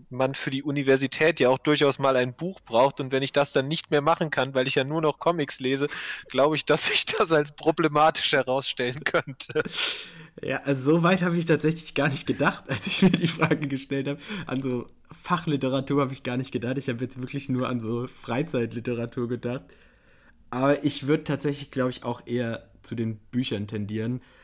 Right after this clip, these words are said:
Speaker 2: Weil ich find Comics cool und Comics machen total Spaß, die zu lesen und die haben so eine ganz andere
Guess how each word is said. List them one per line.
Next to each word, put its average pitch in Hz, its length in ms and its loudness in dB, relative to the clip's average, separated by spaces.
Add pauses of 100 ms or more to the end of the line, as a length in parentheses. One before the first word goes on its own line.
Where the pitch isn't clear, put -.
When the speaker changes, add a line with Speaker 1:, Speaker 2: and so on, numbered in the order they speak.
(100)
Speaker 2:
Weil 131 120 2
ich 139 100 -2
find 202 200 2
Comics 175 440 0
cool 190 420 4
und 131 280 0
Comics 147 300 -2
machen 135 200 0
total 135 320 -2
Spaß, 143 420 -4
die 127 60 -12
zu - 140 -10
lesen 135 260 0
und 120 100 -2
die 123 120 0
haben 123 160 -2
so 120 80 -2
eine 117 140 0
ganz 127 220 -2
andere 123 380 -2